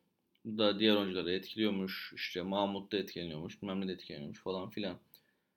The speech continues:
Yani şampiyonluktan sonra klasik bir iç savaş var Başakşehir'de.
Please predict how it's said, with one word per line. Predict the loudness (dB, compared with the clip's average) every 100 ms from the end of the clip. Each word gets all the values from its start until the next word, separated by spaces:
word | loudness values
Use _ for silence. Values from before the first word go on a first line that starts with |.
| _
Yani | -2 0
şampiyonluktan | 2 0 2 0 0 0
sonra | 2 2 2
klasik | 2 2 0 -4 -2
bir | 0
iç | 2 0
savaş | 2 4 4 4
var | 2 0 -8 _ _ _ _ _ _ -4
Başakşehir'de. | 2 4 4 0 2 0 -2